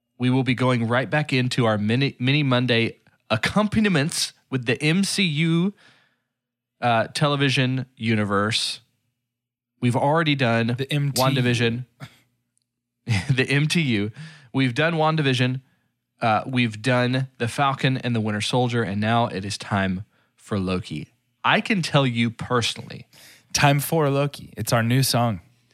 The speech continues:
Speaker 1: Time
Speaker 2: <laughs> Release.
Speaker 1: for Loki. Uh, it is, it is gonna be a six episode series, series premiere June ninth. So remember,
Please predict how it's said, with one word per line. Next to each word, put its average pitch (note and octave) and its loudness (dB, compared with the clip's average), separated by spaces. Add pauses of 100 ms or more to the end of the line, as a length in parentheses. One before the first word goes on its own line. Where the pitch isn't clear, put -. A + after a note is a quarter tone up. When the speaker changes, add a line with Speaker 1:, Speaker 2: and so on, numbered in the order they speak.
(360)
Speaker 1:
Time B2+ 2
Speaker 2:
<laughs> - 2
Release. G#2 -2
Speaker 1:
for C3 2
Loki. A2 0 (600)
Uh, B2+ 0
it D3 -2
is, D3+ -2
it C#3+ 0
is C#3+ -2
gonna C3+ 0
be B2+ 2
a A2+ 0
six - -4
episode A2 -2
series, G2 -2 (180)
series A#2 0
premiere A2 -2
June G#2+ 0
ninth. F#2+ -2
So - -2
remember, B2 2